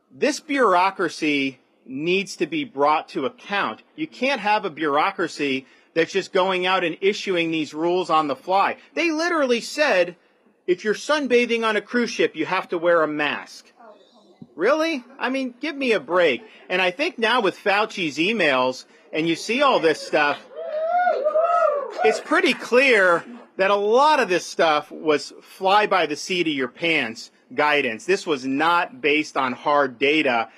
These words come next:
In fact, there were people who were showing, one pointing out about that, that this thing, uh, came from the lab. If you said that a year ago, corporate media said you were a conspiracy theorist.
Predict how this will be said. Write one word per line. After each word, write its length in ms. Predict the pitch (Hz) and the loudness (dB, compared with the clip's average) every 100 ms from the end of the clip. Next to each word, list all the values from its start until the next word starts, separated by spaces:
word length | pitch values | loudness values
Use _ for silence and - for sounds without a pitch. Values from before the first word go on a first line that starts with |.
| - _ | -20 _
In 140 | 135 | -8
fact, 500 | 135 185 185 165 - _ _ _ | -4 0 2 2 -2 _ _ _
there 220 | 151 226 | 2 4
were 160 | 185 143 | 4 0
people 480 | - 202 196 160 | -2 -2 0 0
who 120 | 151 147 | 0 2
were 140 | 135 | 0
showing, 800 | - - 185 196 170 135 123 120 _ _ | -2 0 4 4 4 2 0 -8 _ _
one 340 | 127 165 196 175 | -2 0 2 -2
pointing 460 | - 185 175 147 | -2 0 0 0
out 240 | 156 180 147 | 2 2 2
about 340 | 147 139 139 | 2 0 0
that, 220 | 143 160 | -2 0
that 180 | 139 135 | -4 -2
this 220 | 160 151 | -4 -2
thing, 320 | 175 151 139 - | -2 0 -2 -4
uh, 200 | 151 131 | 0 0
came 340 | 123 170 156 151 | -2 -2 -2 0
from 240 | 160 139 | -2 -2
the 80 | 120 | -2
lab. 480 | 123 143 156 123 117 - - | 0 2 2 0 -6 -20 -14
If 140 | - 127 | -12 -4
you 120 | 247 | -4
said 300 | 247 233 202 | 0 0 2
that 180 | 190 175 | 2 2
a 60 | |
year 280 | 143 151 202 | 2 4 4
ago, 500 | 196 156 147 139 139 - _ _ | 4 4 4 4 2 -6 _ _
corporate 440 | - 202 208 196 151 | 0 2 4 2 0
media 400 | 156 175 170 147 | 0 0 2 0
said 280 | - 156 139 | 2 0 2
you 100 | 147 | 0
were 80 | |
a 60 | 139 | 0
conspiracy 800 | - 131 - 170 165 170 - 143 | -2 -8 -8 0 2 2 -2 -8
theorist. 540 | - 139 127 113 104 | -4 0 2 2 -2